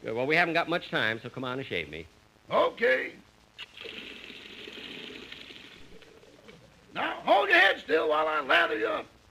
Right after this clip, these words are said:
Speaker 1: Okay. Say,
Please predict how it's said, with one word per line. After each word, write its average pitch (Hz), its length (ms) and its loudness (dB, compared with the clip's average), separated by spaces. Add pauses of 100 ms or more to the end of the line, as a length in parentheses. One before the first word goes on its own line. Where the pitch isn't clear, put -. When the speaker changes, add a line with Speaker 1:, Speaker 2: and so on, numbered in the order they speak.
(200)
Speaker 1:
Okay. 98 440 -6 (4000)
Say, 110 640 0